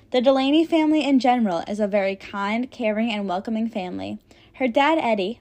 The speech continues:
also known as Todd, and her mom, Kathleen, also known as Tiffany, are very nice people. Kate also has three siblings, Taylor, who is named after Taylor Swift,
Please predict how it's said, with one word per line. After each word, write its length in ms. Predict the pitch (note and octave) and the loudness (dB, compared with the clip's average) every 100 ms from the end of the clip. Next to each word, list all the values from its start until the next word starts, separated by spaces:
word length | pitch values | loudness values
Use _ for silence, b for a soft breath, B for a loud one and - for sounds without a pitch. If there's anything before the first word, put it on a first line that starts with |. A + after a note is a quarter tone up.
| - | -4
also 300 | G3 F#3+ F#3 | -4 -2 -4
known 200 | E3+ E3+ | -4 -6
as 100 | F3 | -8
Todd, 480 | - - - - G#3 - b b | -10 -10 -8 -8 -12 -14 b b
and 140 | A3 | -4
her 100 | A3+ | 0
mom, 300 | A3+ G#3 A3 | 0 0 -2
Kathleen, 640 | - G#3+ G#3+ C4 C4 A3+ - | -6 -8 -4 -2 0 -2 -4
also 300 | G3 G3 F#3+ | -8 -6 -6
known 160 | F3 | -6
as 140 | E3+ - | -8 -4
Tiffany, 520 | B3+ D4+ A3 F#3 F#3+ B B B B | -4 -2 -4 -6 -10 B B B B
are 160 | C4+ | 2
very 300 | B3 A#3 G3+ | 4 4 2
nice 260 | F#3+ E3+ - | 0 -4 -8
people. 460 | F#3+ F#3 - - - _ _ b b b | -14 -12 -10 -12 -16 _ _ b b b
Kate 220 | - E4+ - | -2 0 2
also 260 | C4 B3+ B3+ | 2 2 0
has 180 | A#3+ | -2
three 240 | - G#3+ A3 | -4 -4 -4
siblings, 680 | - G3 - - - G#3 _ _ | -4 -6 -6 -10 -10 -14 _ _
Taylor, 520 | - G#3 F#3 G3 C#4+ - | 0 2 2 2 -2 -2
who 140 | G3+ | -2
is 180 | G3+ G#3+ | -2 -4
named 240 | F3+ F#3+ | -4 -2
after 260 | G3 A3 B3+ | -2 -2 -6
Taylor 320 | - G3 A#3 | -4 -4 -4
Swift, 480 | - - A3+ - | -6 -10 -10 -18